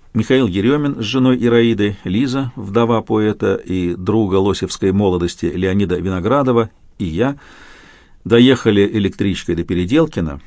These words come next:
где на перроне нас ждал Павел Крючков, возглавивший нашу маленькую похоронную процессию. Водки тем майским днём, десятилетия назад, разумеется, было вдоволь, так что подробности церемонии смазаны туманом времени и винными парами.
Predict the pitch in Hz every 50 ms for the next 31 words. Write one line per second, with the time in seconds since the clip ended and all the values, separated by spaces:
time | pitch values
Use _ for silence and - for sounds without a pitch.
0 | - - - - - - - - - - 92 85 95 95 98 95 104 101 104 107
1 | 98 92 92 92 85 82 85 98 95 87 80 - 92 87 82 80 76 - 80 78
2 | 78 - - - 131 143 139 - - - - _ - - 98 92 82 87 104 110
3 | 104 90 90 90 - - - 95 95 - - 101 101 95 92 92 85 - - 85
4 | - - - 98 92 92 87 87 87 82 - 92 82 - 92 87 - - 82 80
5 | 80 - - - - - - - - - - - - _ _ _ _ - _ _
6 | _ _ _ _ _ - 98 104 135 165 185 185 - - 160 165 151 - - _
7 | _ _ - - 135 127 131 131 127 123 117 - - 120 110 104 92 101 113 123
8 | 139 147 151 147 123 - - - - - - - 98 113 113 - - 117 117 117
9 | - 113 110 110 107 98 113 107 - 92 92 90 104 107 104 98 87 - 101 90
10 | 95 95 90 82 82 92 127 160 175 170 170 156 - - 98 85 - - - 104
11 | 98 95 - _ _ - _ _ - 92 92 98 113 120 117 101 101 95 90 -
12 | - 87 - - 95 95 92 95 90 90 87 85 80 - 101 98 92 92 82 87
13 | 78 78 76 - 95 90 87 85 85 82 80 82 117 143 160 170 160 156 151 151
14 | - - 90 85 80 82 101 120 117 220 107 98 95 - 85 78 73 76 71 67
15 | 64 60